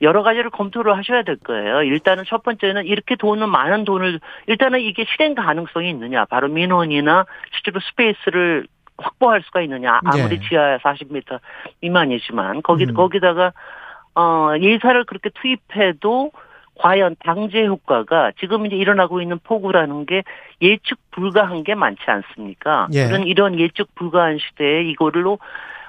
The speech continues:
Speaker 1: 완벽하게 막는다고 하는 게 가능한 것인가? 이런 것들을, 그다음에 이제 비용 문제죠. 비용
Speaker 2: 그러네요.
Speaker 1: 문제를 어떻게 할 것이냐. 이거를 따져보고 하셔야지. 이걸, 그리고 다른 대안들은 없는 것이냐.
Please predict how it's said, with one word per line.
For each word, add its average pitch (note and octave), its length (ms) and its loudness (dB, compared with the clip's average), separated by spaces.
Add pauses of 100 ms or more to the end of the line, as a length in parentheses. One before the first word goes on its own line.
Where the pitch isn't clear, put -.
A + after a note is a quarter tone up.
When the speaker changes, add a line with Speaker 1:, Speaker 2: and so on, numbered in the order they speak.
(120)
Speaker 1:
완벽하게 A3 720 2
막는다고 D#3+ 580 -2
하는 D3 300 -8
게 D#3+ 100 -6
가능한 D#3 580 -2
것인가? A2 840 0 (360)
이런 A#3 220 2
것들을, G3+ 460 -2
그다음에 F#3+ 380 0
이제 F3 180 -10 (200)
비용 G#3 380 0
문제죠. A2+ 840 -4
비용 C3+ 200 4
Speaker 2:
그러네요. A#2+ 80 -4
Speaker 1:
문제를 D3 280 -2
어떻게 C#3 240 0
할 C3+ 120 0
것이냐. C#3 360 -2
이거를 G3 400 2 (380)
따져보고 A#3+ 640 2
하셔야지. D#3+ 800 -2
이걸, F3 320 0 (300)
그리고 A3+ 240 0
다른 C4+ 600 2
대안들은 D3 580 0
없는 C3+ 320 -4
것이냐. G#2 720 -2